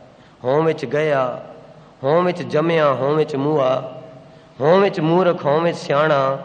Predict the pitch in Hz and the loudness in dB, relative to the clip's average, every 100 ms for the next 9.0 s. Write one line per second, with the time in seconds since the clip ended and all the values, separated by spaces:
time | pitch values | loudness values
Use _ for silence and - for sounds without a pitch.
0 | - 135 151 175 175 147 139 147 - 139 | -10 -4 0 2 0 -4 -4 -6 -8 -10
1 | - 120 117 110 113 104 98 98 - - | -8 -4 -4 -4 -8 -10 -12 -14 -18 -20
2 | - - - - - - 120 139 151 147 | -20 -20 -20 -20 -20 -14 -2 0 0 -2
3 | 127 127 139 131 123 127 127 - - - | -2 0 0 0 0 -2 -6 -14 -20 -20
4 | - 131 147 165 160 - 151 147 143 135 | -10 -2 0 2 0 -2 -2 0 0 0
5 | 139 135 - - - 135 160 175 160 - | -2 -6 -14 -20 -10 -2 0 2 0 0
6 | 147 143 143 117 135 143 - 127 120 117 | 0 0 -2 -2 -2 -2 -6 -8 -6 -6
7 | 113 - - - - - - - - 131 | -8 -12 -20 -20 -20 -20 -20 -20 -4 0
8 | 160 185 180 139 156 180 160 139 151 | 2 4 2 2 -2 0 0 2 0